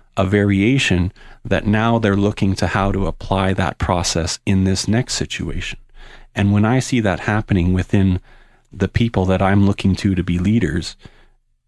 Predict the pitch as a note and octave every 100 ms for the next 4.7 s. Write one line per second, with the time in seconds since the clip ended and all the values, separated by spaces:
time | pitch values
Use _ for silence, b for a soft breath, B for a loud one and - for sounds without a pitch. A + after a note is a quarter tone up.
0 | _ G#2+ - B2 B2+ G2+ - G#2 G2 G#2
1 | - E2 D#2+ E2+ - - - F#2 F2+ F#2
2 | b b b b - D#2+ - F#2+ G#2+ A2
3 | F#2+ F2+ - _ _ _ - - - A2
4 | A2 A2+ G#2 F#2 F#2+ -